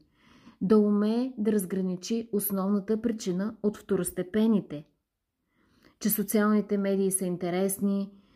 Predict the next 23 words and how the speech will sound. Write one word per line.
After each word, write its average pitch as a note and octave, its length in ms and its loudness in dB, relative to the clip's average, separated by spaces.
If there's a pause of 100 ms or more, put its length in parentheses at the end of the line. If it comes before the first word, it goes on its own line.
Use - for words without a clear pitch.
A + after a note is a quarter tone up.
(200)
гледането G3 520 2
на F#3 400 0
телевизия F#3+ 640 0
му F3+ 120 -2
носи F3+ 260 -4
удоволствие, G3+ 760 0
цигарите F#3+ 460 -2
го F3 160 0
успокояват F3+ 840 -2
и G3+ 80 -4
така - 260 -4
нататък. G3 480 -4 (720)
Това A#3+ 220 0
са A#3+ 120 -2
все C4 360 2 (140)
второстепенни F#3 960 0 (140)
причини. D3+ 480 -8 (380)
Дори A#3 280 6
безобидни A3 640 2
дейности, A3 500 -2
които G#3 240 -2
носят G#3 560 -4
наслада – F#3+ 680 -2